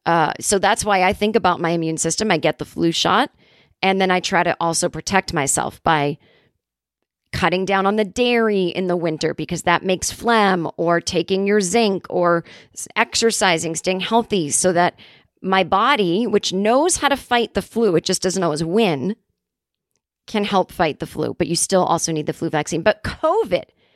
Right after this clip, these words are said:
is something our body has never seen. There is a spike protein. That is what the virus is. We are not getting injected with that.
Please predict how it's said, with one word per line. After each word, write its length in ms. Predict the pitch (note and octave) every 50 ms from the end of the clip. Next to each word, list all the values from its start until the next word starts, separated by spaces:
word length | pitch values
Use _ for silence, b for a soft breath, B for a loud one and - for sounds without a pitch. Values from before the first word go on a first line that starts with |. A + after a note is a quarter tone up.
| _ _ _ _ _ _ _ _ _ _ _
is 160 | - C4 C#4+ -
something 420 | - D#4+ D4+ D4+ - E4 E4+ D#4+
our 140 | C#4+ C4+ C4
body 380 | G#3 B3 A#3 A#3 A#3 A#3 A#3
has 260 | A#3 G3+ G#3+ - F#3+ F#3+
never 560 | G3+ G3+ G#3+ A3+ A#3 C4 D#4 D4 D#4 D#4+ D#4+
seen. 400 | - - - C#4+ C#4 A3+ F#3 - _ _ _ _ _ _ _ _ _ _ _ _ _ _ _ _ _ _ _ _ _ _ _ _ _ _ _ _ _ _ _ _ _ _ _ _ _
There 140 | - A#3+ B3
is 140 | B3+ A#3+ B3
a 80 | B3+ A#3
spike 720 | - - - - - - B3 C4 C#4 D#4 - _ - - _ _
protein. 640 | - - C4 C4 C4+ B3+ - - G3+ D3 - C#3+
That 280 | - E3+ F3 G#3+ B3 - _
is 200 | B3+ C4 A3+ G#3+
what 260 | G3+ A3 G#3+ - -
the 100 | G#3+ G#3
virus 460 | F3 G3 F#3+ F#3+ F#3+ F#3+ F#3+ F3+ - -
is. 480 | F#3 F#3 D3+ - - - - - - _ _ _ _ _ _ _ _ _ _ _ _ _ _ _ _ _ _ _ _ _ _ _ _ _ _ _
We 300 | - E3+ A#3 D4+ D#4+ F4+
are 140 | F4 E4+
not 260 | D#4 D4 D4 D4 C#4+ A#3
getting 300 | B3+ C4 B3+ B3+ B3+ B3
injected 600 | A#3+ A3+ G3 F3+ A#3 B3 B3+ - - G#3+ F#3 F3+
with 340 | E3+ F3 G#3+ A3 - - D3+
that. 460 | F#3 E3+ - - - - - - -